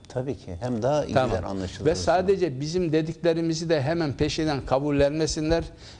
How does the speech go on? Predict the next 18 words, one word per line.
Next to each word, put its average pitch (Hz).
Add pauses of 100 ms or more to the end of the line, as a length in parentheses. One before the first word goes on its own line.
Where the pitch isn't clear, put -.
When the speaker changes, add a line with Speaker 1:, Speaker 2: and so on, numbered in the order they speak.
Speaker 2:
Evlerinde 151
üç 131
beş 139 (100)
meal, 131
üç -
beş 131
kitap -
bulundursunlar. 147 (320)
Onlarla 143
da 113
mukayese 143
etsinler. 104 (200)
Speaker 1:
Evet. 117 (280)
Speaker 2:
Ama 175
özellikle 175 (120)
işleyeceğimiz 160
konuları 151 (380)
Speaker 1:
Hı. 135